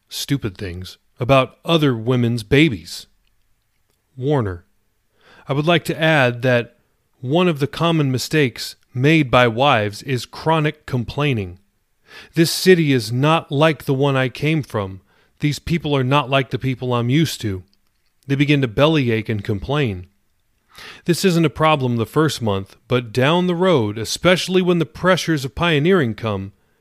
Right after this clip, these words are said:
and maybe you don't see all the results you want to see and financial pressures arise, if the home is not strong,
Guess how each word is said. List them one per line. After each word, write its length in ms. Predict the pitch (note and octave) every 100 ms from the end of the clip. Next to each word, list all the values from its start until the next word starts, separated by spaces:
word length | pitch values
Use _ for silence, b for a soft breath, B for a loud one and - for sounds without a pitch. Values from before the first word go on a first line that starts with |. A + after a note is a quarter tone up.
| B B B
and 140 | E3+ E3
maybe 220 | F3+ E3
you 200 | D#3+ E3+
don't 240 | D#3+ D#3
see 240 | - E3+ D#3+
all 260 | C#3 E3
the 100 | D#3+
results 500 | C#3+ C3+ A#2+ E3+ -
you 100 | C3
want 260 | A#2+ D3 C3
to 100 | A2+
see 360 | - E3+ B2+ G#2+
and 160 | A2+
financial 560 | - B2+ A2+ B2 B2+ G#2
pressures 460 | - F3+ - A#2 G#2+
arise, 560 | G#2 G2+ G2 G2 - B B B B B
if 100 | A#2+
the 120 | A#2
home 260 | C#3+ E3+ E3+
is 140 | C#3+
not 200 | E3+ D#3+
strong, 520 | - F3+ C#3 A2 G#2